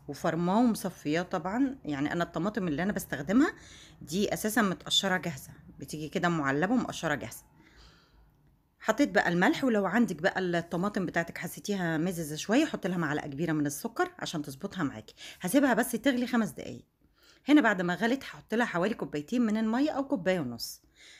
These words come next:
حسب الكميه اللي معاكي. بعد ما غلت بقى ال-، الخليط اللي معايا بصوص الطماطم، هنزل بقى كرات اللحمه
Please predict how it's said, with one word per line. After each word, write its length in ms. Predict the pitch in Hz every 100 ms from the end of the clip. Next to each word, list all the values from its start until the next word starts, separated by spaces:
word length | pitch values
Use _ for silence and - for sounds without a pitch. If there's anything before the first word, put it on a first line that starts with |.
| -
حسب 280 | - 202 240
الكميه 380 | 180 160 170 220
اللي 120 | 196
معاكي. 400 | 135 113 - - - _ _ - _ _ _ _ -
بعد 220 | 311 240
ما 140 | 214
غلت 240 | 196 214 180
بقى 200 | - 180
ال-، 220 | 185 165
الخليط 560 | 147 156 - 175 220
اللي 140 | 214 160
معايا 280 | 147 190 233
بصوص 380 | - - 190
الطماطم، 500 | 175 - 143 208 294
هنزل 360 | 226 202 202 185
بقى 180 | 151 -
كرات 320 | 180 196 214
اللحمه 460 | 160 208 - 302